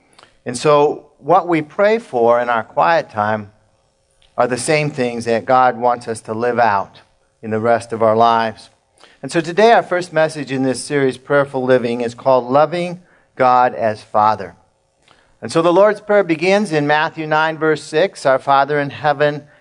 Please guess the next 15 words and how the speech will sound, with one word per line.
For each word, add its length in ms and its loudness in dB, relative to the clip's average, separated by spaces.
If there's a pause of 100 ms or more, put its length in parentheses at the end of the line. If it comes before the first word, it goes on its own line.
(120)
hallowed 460 0
be 100 -2
your 220 0
name." 440 -2 (400)
And 120 -6
so 100 2
God 260 2
intends 560 -4
us 360 2
to 140 -8
view 300 -10
him 460 -2
as 580 -2 (120)
our 160 2
Father. 500 -2